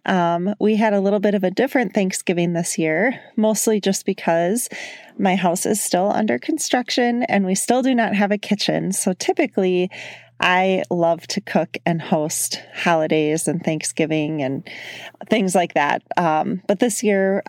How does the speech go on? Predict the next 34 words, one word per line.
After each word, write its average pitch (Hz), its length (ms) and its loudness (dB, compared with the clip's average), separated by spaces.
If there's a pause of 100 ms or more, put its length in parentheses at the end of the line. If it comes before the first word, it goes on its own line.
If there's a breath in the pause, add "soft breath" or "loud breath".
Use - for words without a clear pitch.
(180)
obviously, 165 480 2
I 151 40 2
was 160 200 0
unable 160 600 0
to - 180 -2
do 156 200 0
that. 147 280 0
So - 120 -2
we 220 60 2
actually 277 300 0
were 220 60 2
able 185 200 0
to 170 100 0
go 165 120 2
to 160 60 -4
my 160 140 -2
mother-in-law's 151 600 -2
house 147 480 -2 (100)
and 151 500 0 (320 loud breath)
she - 200 -2
cooked - 260 -2 (100)
everything. 190 840 2
And 165 300 0
it - 80 -2
actually 226 340 0
was 247 220 0
really 190 360 2
nice 170 460 0
because 151 600 -2 (100)
I 160 240 0
just - 320 -2
got - 220 -2
to - 120 -6
relax 151 600 -2